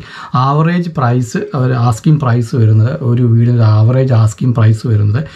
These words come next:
ഒരു ലക്ഷത്തി നാലായിരത്തി എഴുന്നൂറ്റി എൺപത്തിനാല് രൂപയാണ്. ഒരു ലക്ഷത്തി നാലായിരത്തി എഴുന്നൂറ്റി എൺപത്തിനാല് പൗണ്ടാണ്. ആവറേജ് മന്ത്ലി മോർഗേജ് ഇൻട്രസ്റ്റ് നമുക്ക് തിരിച്ചടവ് വരുന്നത് അഞ്ഞൂറ്റി ഇരുപത്തിരണ്ട് പൗണ്ടാണ്.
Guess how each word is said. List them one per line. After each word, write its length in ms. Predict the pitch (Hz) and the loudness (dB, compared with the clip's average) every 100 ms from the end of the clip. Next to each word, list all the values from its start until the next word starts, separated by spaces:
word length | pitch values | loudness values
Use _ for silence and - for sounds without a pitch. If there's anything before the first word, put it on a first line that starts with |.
| - - 131 | -18 -6 -2
ഒരു 140 | 127 | 0
ലക്ഷത്തി 340 | 135 143 151 | 0 -2 -2
നാലായിരത്തി 880 | 151 127 120 127 135 143 143 143 180 | 0 2 2 2 0 0 -2 -4 -4
എഴുന്നൂറ്റി 480 | 139 127 131 135 147 | 0 0 0 -2 0
എൺപത്തിനാല് 680 | 123 123 131 135 131 120 107 | 0 2 0 -2 0 2 2
രൂപയാണ്. 320 | 101 98 113 | 0 -2 0
ഒരു 120 | 113 | 2
ലക്ഷത്തി 280 | 117 - - | 0 0 -2
നാലായിരത്തി 680 | 127 117 120 120 123 120 151 | 2 4 4 2 0 -2 0
എഴുന്നൂറ്റി 340 | 117 117 117 | 2 2 2
എൺപത്തിനാല് 520 | 117 117 - 131 131 | 0 0 -2 -2 -2
പൗണ്ടാണ്. 500 | 123 107 104 98 117 - - _ _ _ _ _ - - - - - | 0 2 2 0 -4 -6 -20 _ _ _ _ _ -18 -18 -16 -20 -6
ആവറേജ് 460 | 120 131 135 156 160 | -2 0 2 2 2
മന്ത്ലി 580 | 147 123 135 139 160 190 | 2 2 0 0 0 0
മോർഗേജ് 600 | 156 127 160 131 151 139 | 0 0 0 0 0 0
ഇൻട്രസ്റ്റ് 440 | 127 127 117 - | -2 -2 -4 -2
നമുക്ക് 220 | 123 120 120 | -2 0 -2
തിരിച്ചടവ് 500 | 120 113 127 131 117 | -4 -2 0 2 2
വരുന്നത് 260 | 107 113 | 2 2
അഞ്ഞൂറ്റി 520 | 151 117 127 143 151 | 0 0 0 0 0
ഇരുപത്തിരണ്ട് 600 | 151 123 120 - 127 123 | 0 2 -2 -2 0 0
പൗണ്ടാണ്. 580 | 117 107 104 101 98 151 | 0 2 2 2 0 -2